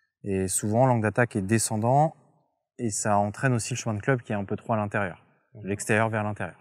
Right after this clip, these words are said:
Speaker 2: voilà, angle d'attaque, euh, descendant, rentrant.
Speaker 1: C'est exactement ça.
Speaker 2: Et donc slice.
Speaker 1: Du coup, slice.
Speaker 2: Et donc là, je vois, t'as installé une balle, euh, plus haute.
Speaker 1: Oui. Alors là,
Speaker 2: Qu'est-ce
Speaker 1: on
Speaker 2: que
Speaker 1: voit
Speaker 2: tu vas chercher du coup ?
Speaker 1: Alors la balle est quand même bien au-dessus du club.
Speaker 2: Ouais.
Speaker 1: Hein. Euh, je vais chercher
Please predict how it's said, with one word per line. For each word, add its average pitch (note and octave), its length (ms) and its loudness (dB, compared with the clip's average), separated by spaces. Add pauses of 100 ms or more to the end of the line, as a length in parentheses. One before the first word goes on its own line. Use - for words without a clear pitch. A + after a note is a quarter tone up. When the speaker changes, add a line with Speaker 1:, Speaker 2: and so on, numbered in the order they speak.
Speaker 2:
voilà, G#2 300 -14
angle B2+ 160 -8
d'attaque, B2 380 -8
euh, G#2+ 360 -12
descendant, C3+ 580 -4
rentrant. C#3 360 -6 (180)
Speaker 1:
C'est - 140 -8
exactement G#2+ 360 -4
ça. F#2 200 -10
Speaker 2:
Et A2 60 -18
donc A#2+ 160 -10
slice. G#2+ 320 -10 (320)
Speaker 1:
Du G2 100 -2
coup, D3 140 0
slice. - 440 -4 (560)
Speaker 2:
Et B2 40 -8
donc A#2+ 160 -6
là, E3+ 100 4
je D3+ 60 0
vois, D3 120 0
t'as C3+ 100 -4
installé C3 340 -2
une C3 100 -2
balle, B2+ 180 -2
euh, A2+ 140 -4
plus D3+ 160 -2
haute. - 260 -6 (140)
Speaker 1:
Oui. A#2 160 -2 (680)
Alors F#2 120 0
là, A#2+ 60 8
Speaker 2:
Qu'est-ce A#2 80 6
Speaker 1:
on - 20 2
Speaker 2:
que - 40 4
Speaker 1:
voit B2+ 80 8
Speaker 2:
tu - 40 8
vas D3+ 60 4
chercher D#3+ 360 -4
du C3 120 -6
coup ? C#3 160 -10 (360)
Speaker 1:
Alors G2 160 0
la F#2+ 120 0
balle A2 160 0
est G2 80 -4
quand G#2 80 -4
même F#2 160 -4
bien A2+ 180 -4
au-dessus G#2 200 -8
du G2 100 -6
club. C#3 240 -4 (120)
Speaker 2:
Ouais. C#3+ 140 -10 (280)
Speaker 1:
Hein. G#2 140 -10 (580)
Euh, F#2 260 -6
je - 80 -8
vais A#2 80 -2
chercher C3 500 2